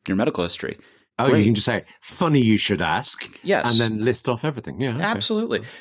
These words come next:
Speaker 1: "Back on this date, this is what my blood pressure was, this is what it was." Yeah, exactly.
Speaker 2: "But you should have seen me last Tuesday." Phew.
Speaker 1: Mm.
Speaker 2: Okay, yes.
Speaker 1: <laughs> So, that is the news.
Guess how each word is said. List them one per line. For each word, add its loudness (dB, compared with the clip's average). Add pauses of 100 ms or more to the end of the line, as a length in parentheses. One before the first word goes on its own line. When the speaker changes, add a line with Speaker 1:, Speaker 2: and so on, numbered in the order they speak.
(220)
Speaker 1:
"Back -2
on 0
this 2
date, 0
this -2
is -6
what -2
my -4
blood -4
pressure -6
was, -4
this -6
is -10
what -4
it -8
was." -8
Yeah, -2
exactly. -4 (720)
Speaker 2:
"But 0
you 0
should 2
have -2
seen 2
me 0
last -2
Tuesday." 0
Phew. 0 (320)
Speaker 1:
Mm. 4
Speaker 2:
Okay, -2 (100)
yes. -10
Speaker 1:
<laughs> -8
So, 0 (760)
that -4
is 4
the 2
news. 4